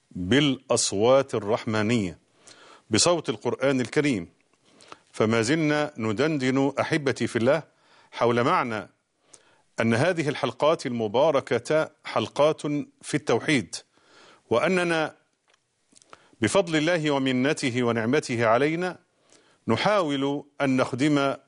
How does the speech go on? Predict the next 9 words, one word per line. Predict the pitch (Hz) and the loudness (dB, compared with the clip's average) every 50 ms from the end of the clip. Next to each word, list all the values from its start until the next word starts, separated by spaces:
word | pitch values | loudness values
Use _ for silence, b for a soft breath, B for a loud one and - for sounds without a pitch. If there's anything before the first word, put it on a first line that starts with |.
| _ _ _ | _ _ _
قضية | - 127 120 113 147 160 147 123 - | -2 0 0 2 2 2 2 0 0
التوحيد | 131 - - 117 110 - 160 165 139 104 92 - - B B B B B B B B B B B B B B B - | -2 -2 0 -2 0 0 0 0 0 0 -2 -6 -14 B B B B B B B B B B B B B B B 0
من | 107 - | 0 2
خلال | - 143 127 143 165 160 | 2 2 2 2 0 0
الحديث | 147 127 - 151 135 165 190 185 - - 180 | -2 -4 -4 -4 -2 0 0 -2 -2 -2 -4
في | 175 180 175 - - - 151 147 143 | -4 -4 -4 -6 -6 -4 0 0 0
قضيتين | - - 131 117 143 170 170 160 143 - 160 156 156 151 147 151 147 143 - - | 2 0 0 0 0 0 2 0 0 2 0 0 2 2 2 2 2 0 -2 -4
هامتين | 113 101 110 120 131 143 151 160 165 165 165 160 151 147 143 127 - 151 151 156 151 143 | -4 -2 0 2 2 4 4 2 2 0 -2 -2 -2 -2 -2 -2 0 -2 0 0 0 0
جدًا، | 131 120 156 151 123 95 92 85 87 | 0 0 -2 -4 -4 -4 -6 -8 -8